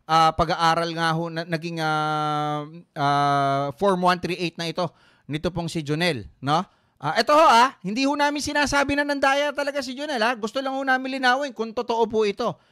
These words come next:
Tapos eto pa, Boss Homer, oh, makikita mo, ayan yung mga ibang mga, tanggalin na natin yung grades itong si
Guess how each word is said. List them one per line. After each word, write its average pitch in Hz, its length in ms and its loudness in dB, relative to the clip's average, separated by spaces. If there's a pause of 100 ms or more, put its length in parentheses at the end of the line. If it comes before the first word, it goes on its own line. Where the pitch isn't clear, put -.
(220)
Tapos 285 320 0
eto 220 320 -4
pa, 214 240 2 (160)
Boss 185 240 -2
Homer, 233 320 0
oh, 123 160 -4
makikita 185 400 -4
mo, 196 240 -4
ayan 202 400 -4
yung 196 80 -12 (400)
mga 196 560 -2
ibang 190 240 -6
mga, 190 200 -4 (520)
tanggalin 165 400 -8
na 165 160 -4
natin 165 160 -6
yung 165 80 -10
grades 151 320 -8
itong 151 160 -16
si 151 160 -12